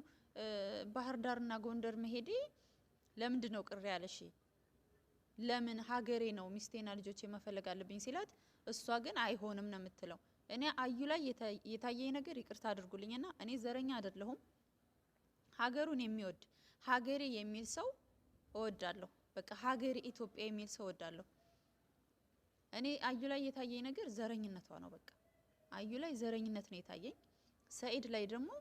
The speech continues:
ደስ የሚል ነገር አይቻለሁ። ሀገሬ ውስጥ ነው የሚለው ነገር በቃ በጣም የሚማርክ ነገር ነው። በቃ እና፣ እ፣ ከአንቺ በላይ ለሱ ታስብለታለች። አላህ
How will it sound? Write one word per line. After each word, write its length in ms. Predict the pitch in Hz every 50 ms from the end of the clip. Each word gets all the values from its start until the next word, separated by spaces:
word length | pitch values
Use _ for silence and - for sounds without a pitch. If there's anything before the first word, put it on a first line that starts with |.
| - - _ _ _ _ -
ደስ 240 | 202 240 254 - -
የሚል 260 | 240 220 202 196 190 185
ነገር 300 | 180 180 175 185 175 175
አይቻለሁ። 560 | 170 185 185 - - - 185 165 170 202 285 466 - _ _ _ _ _ _ - -
ሀገሬ 380 | - 220 233 240 262 269 262 277 269
ውስጥ 260 | 277 262 - - - -
ነው 140 | 220 208 180 190 - _ _ -
የሚለው 420 | 190 196 214 214 220 226 233 254 269
ነገር 240 | 277 339 427 427 294
በቃ 160 | 220 190 - 190
በጣም 420 | 190 220 226 - - - - 247 262 247
የሚማርክ 640 | 214 190 208 214 214 214 208 202 190 196 196 180 - 180
ነገር 260 | 170 165 - 170 - 202
ነው። 120 | 170 - - _ _ - - _ _ _ _ _ - - - - - - _ -
በቃ 220 | 208 202 214 208 - - - - _ _ _ - _ _ _ - - - - - - - - - - - -
እና፣ 200 | - 220 254 285 494 640 719 - - - - - - - - - _ _ - - - - -
እ፣ 160 | - - 175 175 175 170 165 170 170 175 175 - - - - -
ከአንቺ 360 | - - 233 240 247 247 240 - 277
በላይ 300 | 269 277 277 277 269 277
ለሱ 280 | 254 233 233 220 - - - 196
ታስብለታለች። 800 | - 190 180 - - 175 180 180 175 180 185 170 165 175 - - -
አላህ 340 | 220 233 247 247 254 254